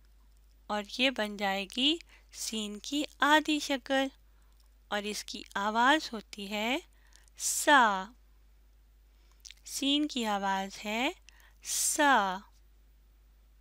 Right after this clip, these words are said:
इस वीडियो में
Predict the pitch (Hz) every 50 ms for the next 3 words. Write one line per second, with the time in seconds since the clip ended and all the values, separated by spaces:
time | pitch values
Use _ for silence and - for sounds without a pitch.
0 | _ _ - - - - - - - _ _ - - - - - - - - _
1 | _ _ _ - _ _ _ _ _ _ _ _ _ _ _ _ - - - -
2 | _ _ _ _ _ _ - - - _ _ _ _ - 269 320 320 - - -
3 | 226 214 180 185 196 202 208 208 208 214 214 226 247 285 320